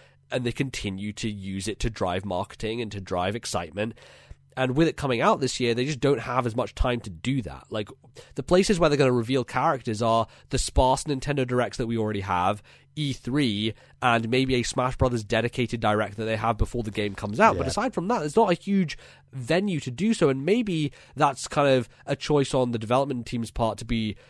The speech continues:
Speaker 1: more surprising to players this time, as opposed to revealing everything in advance, and maybe, uh, allowing some, you know, joy of discovery when you get to the game and see who the characters are. But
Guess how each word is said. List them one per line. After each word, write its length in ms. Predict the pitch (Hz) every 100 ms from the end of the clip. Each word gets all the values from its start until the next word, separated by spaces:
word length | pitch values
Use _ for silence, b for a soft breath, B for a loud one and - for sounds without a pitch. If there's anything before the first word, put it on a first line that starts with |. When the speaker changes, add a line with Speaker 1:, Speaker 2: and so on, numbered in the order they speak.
| b
Speaker 1:
more 220 | 127 135
surprising 580 | - - - 107 127 175
to 100 | 190
players 380 | - 202 202 202
this 140 | 220 -
time, 280 | 220 226
as 60 | 196
opposed 300 | 160 160 151
to 80 | 151
revealing 440 | 139 123 127 135
everything 340 | 131 135 143 139
in 80 |
advance, 460 | 139 131 135 156 -
and 140 | 123
maybe, 460 | 123 135 139 143 127 B B B -
uh, 60 | - -
allowing 720 | 127 117 113 123 123 120 117
some, 460 | - 127 113 110 104 -
you 100 | 120
know, 120 | 104
joy 500 | 107 127 117 117 113
of 60 | 107
discovery 520 | 104 - 107 104 120
when 180 | 107 107
you 100 | 98
get 240 | 87 104 -
to 60 |
the 80 | 127
game 260 | 123 127 123
and 100 | 104
see 420 | - 110 117 120
who 180 | 120 113
the 60 |
characters 440 | 107 117 110 113 95
are. 280 | 98 135 147
But 240 | 120 110